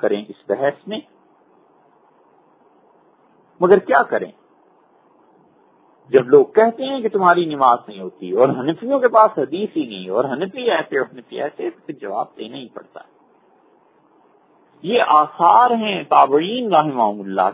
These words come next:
کے جو آپ کے سامنے عرض کیے ہیں۔ اور بھی دو چار نقل کریں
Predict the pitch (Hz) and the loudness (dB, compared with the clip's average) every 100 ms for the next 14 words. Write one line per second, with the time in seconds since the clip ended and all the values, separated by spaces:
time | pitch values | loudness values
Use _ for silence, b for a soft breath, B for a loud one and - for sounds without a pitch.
0 | - 170 190 - _ _ _ _ _ _ | 0 0 0 -4 _ _ _ _ _ _
1 | _ _ - 139 120 - - 107 104 123 | _ _ 4 4 4 -2 -6 -6 -6 -8
2 | - 95 - - 90 80 _ _ _ _ | -12 -12 -14 -16 -16 -16 _ _ _ _
3 | _ _ _ _ _ _ _ _ _ _ | _ _ _ _ _ _ _ _ _ _
4 | _ _ _ _ _ _ _ _ _ _ | _ _ _ _ _ _ _ _ _ _
5 | _ - 143 185 185 180 175 165 147 143 | _ 2 6 6 2 -6 0 2 2 0
6 | 143 139 135 135 | -6 -4 0 -2